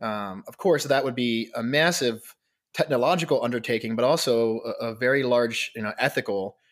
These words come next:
question for us as a society to, to, to consider. However, uh, a-, as I mentioned, you know, we, we humans are very much Earthlings. This is our home. But there's also that, that powerful thing about being human,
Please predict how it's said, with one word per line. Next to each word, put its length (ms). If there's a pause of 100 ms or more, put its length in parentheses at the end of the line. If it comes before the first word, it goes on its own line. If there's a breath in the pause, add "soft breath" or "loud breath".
(180)
question 380
for 180
us 180
as 120
a 60
society 560
to, 200
to, 320 (380)
to 80
consider. 520 (920)
However, 720 (460 soft breath)
uh, 300
a-, 200
as 200
I 60
mentioned, 340
you 80
know, 40
we, 200
we 100
humans 380
are 180 (120)
very 240
much 240
Earthlings. 540 (520)
This 160
is 120
our 160
home. 460 (800)
But 120
there's 160
also 360
that, 220
that 260
powerful 500
thing 280
about 340
being 260
human, 560